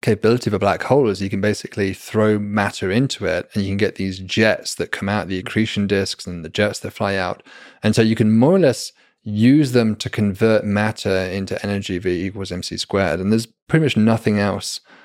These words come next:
um, except for, you know, annihilation with a, an-, with its own antiparticle as a way of doing that. So they have some unique properties. You could perhaps power civilization by just throwing garbage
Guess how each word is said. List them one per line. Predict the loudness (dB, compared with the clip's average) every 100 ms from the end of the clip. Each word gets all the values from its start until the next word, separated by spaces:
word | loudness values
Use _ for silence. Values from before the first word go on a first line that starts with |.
| _ -2
um, | 0 0
except | 0 -2 0
for, | 2 0 -2 -6
you | -2
know, | -2 -4 -6 -2
annihilation | 2 2 2 0 0 -2
with | -4 -4
a, | -6 -4
an-, | -4 -4
with |
its | -4 0
own | 2
antiparticle | 0 0 -2 -2 -4 -4 -4
as | -2 0
a |
way | 0
of | 0
doing | 2 2 2 -2
that. | -8 -10 _ -20 -20 -20 _ _ _ _
So | 2 2
they |
have | 4 2
some | 4 6
unique | 4 4
properties. | 2 2 -2 -2
You | -2
could | 0 0 0
perhaps | 0 -2 -4 -4
power | -2 0 0
civilization | 0 0 2 2 0 0
by | -2
just | -4 -4
throwing | -4 -4 -4 0
garbage | 2 2 2 -2 -4